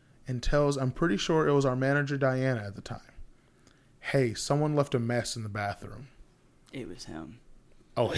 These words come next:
Speaker 1: <laughs> absolutely, it was him.
Speaker 2: If you did that, would you tell anybody?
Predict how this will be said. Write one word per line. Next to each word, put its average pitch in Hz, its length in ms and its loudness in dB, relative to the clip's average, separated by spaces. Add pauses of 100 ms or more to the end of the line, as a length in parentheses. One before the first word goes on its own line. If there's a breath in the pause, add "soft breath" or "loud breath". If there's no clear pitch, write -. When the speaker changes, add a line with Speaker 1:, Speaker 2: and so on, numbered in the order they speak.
Speaker 1:
<laughs> - 140 -2
absolutely, 123 800 6
it - 180 2
was 160 180 6 (160)
him. 151 480 0 (140)
Speaker 2:
If 151 120 -4
you 202 100 2
did 185 140 6
that, 185 80 8
would 147 140 2
you 147 40 0
tell 160 160 2
anybody? 170 380 -2